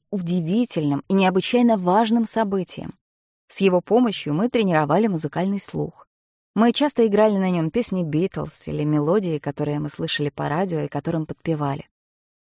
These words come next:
Зачастую наш английский оставлял желать лучшего.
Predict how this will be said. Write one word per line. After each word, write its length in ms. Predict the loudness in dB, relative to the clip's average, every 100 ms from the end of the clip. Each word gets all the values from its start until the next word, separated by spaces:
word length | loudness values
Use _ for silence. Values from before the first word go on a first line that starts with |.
| -6
Зачастую 480 | -2 -2 -2 2 4
наш 220 | 4 2
английский 500 | 0 2 0 0 -2
оставлял 420 | -2 -2 0 0
желать 320 | 0 0 0
лучшего. 520 | -2 -4 -4 -4 -6